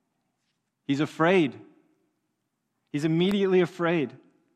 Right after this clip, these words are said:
In verse two, we read, "And Samuel said, 'How can I go?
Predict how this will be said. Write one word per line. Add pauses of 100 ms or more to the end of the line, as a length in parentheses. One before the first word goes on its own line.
(720)
In
verse
two,
we
read, (840)
"And
Samuel
said, (320)
'How
can
I
go?